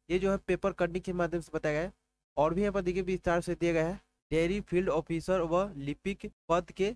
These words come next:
लिए लिखित परीक्षा के बाद अंतिम रूप से अभ्यर्थी का चयन होगा, ठीक है। यानी इसमें जो है ना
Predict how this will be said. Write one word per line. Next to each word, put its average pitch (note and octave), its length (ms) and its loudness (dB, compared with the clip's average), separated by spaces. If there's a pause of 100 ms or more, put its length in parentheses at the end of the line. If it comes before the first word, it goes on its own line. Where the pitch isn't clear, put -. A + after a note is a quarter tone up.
(120)
लिए F3 320 0
लिखित E3 480 -4
परीक्षा E3+ 380 0
के E3+ 180 -2
बाद D#3+ 320 0 (160)
अंतिम D#3+ 400 -2
रूप D3+ 180 -6
से F#3+ 240 -4 (360)
अभ्यर्थी C#3+ 480 -2 (220)
का D3 100 -2
चयन D#3+ 440 -2
होगा, B2 260 0 (440)
ठीक G3 100 -4
है। A2+ 100 -4 (220)
यानी E3 200 0
इसमें F#3+ 280 -6
जो G#3 140 0
है G#3 60 0
ना D3 160 -2